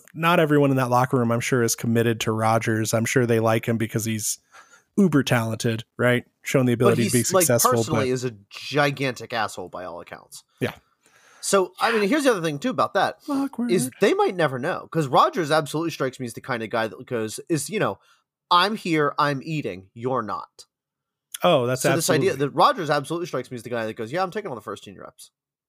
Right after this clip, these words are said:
Speaker 2: You know what? Maybe I, I might, I mean, maybe I'll take a second team rep every now and then, too."
Speaker 1: You know,
Speaker 2: What
Speaker 1: you
Speaker 2: do you
Speaker 1: know
Speaker 2: do
Speaker 1: who else
Speaker 2: about
Speaker 1: is
Speaker 2: it?
Speaker 1: like that?
Speaker 2: Nothing.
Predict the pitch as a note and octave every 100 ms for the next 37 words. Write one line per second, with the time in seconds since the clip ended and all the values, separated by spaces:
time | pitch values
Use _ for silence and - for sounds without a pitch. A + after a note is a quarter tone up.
0 | _ _ _ - G#3+ B3+ B3+ B3+ B3+ B3+
1 | C4 B3+ C4+ C4+ - C#4+ C#4 C#4+ C#4+ C#4
2 | D4 C#4 - F3+ A3 F#3+ F3+ D3 C3+ B2
3 | B2+ A#2 A#2 A2 G2+ - F#2 - A3 -
4 | A#3 F#3+ G3 F3+ - G#3+ A3 D3+ F3 D3
5 | B2+ F2+